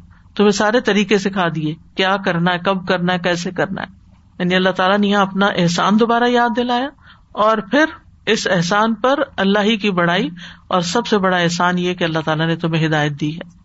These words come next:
تو یاد رکھیے جانور کو ذبح کرنے کے لیے دو اہم شرائط ہیں، ایک بسم اللہ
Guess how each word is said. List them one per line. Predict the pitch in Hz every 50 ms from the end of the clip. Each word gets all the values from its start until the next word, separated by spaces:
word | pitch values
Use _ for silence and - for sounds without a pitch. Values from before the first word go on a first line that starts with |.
| - - - - _ _ - _ _ - _ -
تو | - 214
یاد | 208 208 208 226
رکھیے | 220 214 - - 240 220
جانور | 185 196 185 190 190 202 226
کو | 214 - 220
ذبح | 208 170 220 180 202 196
کرنے | 196 190 175 170 175 185 180
کے | 175 185
لیے | 185 180 190 208 208
دو | - - - 185 196 202 202 202 196 -
اہم | 170 143 175 202 226
شرائط | - - - 175 170 160 156 156 - 160
ہیں، | 156 170 - - - - - - _ _ -
ایک | - 190 196 196 196
بسم | 175 180 175 175 196
اللہ | 190 185 180